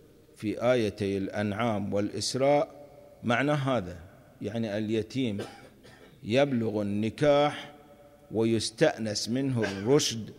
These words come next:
الاقتصادي في الشؤون المالية، هذا معنى بلوغ الأشد،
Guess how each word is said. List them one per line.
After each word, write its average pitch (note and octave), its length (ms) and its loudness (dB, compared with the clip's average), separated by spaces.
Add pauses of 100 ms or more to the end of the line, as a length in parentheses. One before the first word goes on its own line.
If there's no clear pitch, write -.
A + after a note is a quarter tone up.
(540)
الاقتصادي G#2+ 960 0
في - 80 -12
الشؤون G2+ 380 -4
المالية، E2+ 600 -6 (1300)
هذا D#3 200 -2
معنى A2+ 300 -2
بلوغ G2+ 340 -4
الأشد، - 360 -14